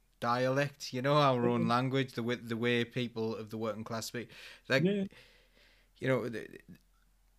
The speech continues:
Speaker 1: posh people are allowed to say their ridiculous things that, like, "Oh, dither and delay" and that kind of
Speaker 2: Yeah.
Speaker 1: thing, and, and,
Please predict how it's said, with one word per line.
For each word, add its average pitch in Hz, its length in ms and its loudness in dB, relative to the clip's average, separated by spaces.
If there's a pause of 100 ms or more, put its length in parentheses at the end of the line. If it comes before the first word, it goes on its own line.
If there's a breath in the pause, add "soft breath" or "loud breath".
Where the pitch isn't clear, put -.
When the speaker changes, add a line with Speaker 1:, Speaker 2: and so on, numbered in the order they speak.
(400)
Speaker 1:
posh - 280 0
people 175 300 2
are 131 120 8
allowed 120 400 6
to 120 100 -4
say 113 480 4
their 104 360 2
ridiculous 120 720 -2
things 117 360 0
that, 98 140 -8
like, 104 240 -6
"Oh, 113 220 0
dither 160 400 0
and 165 120 0
delay" 139 540 4
and 117 160 0
that 131 140 -4
kind 135 240 0
of 120 60 -2
Speaker 2:
Yeah. - 60 -16
Speaker 1:
thing, 123 360 2
and, 117 180 0
and, 131 300 -4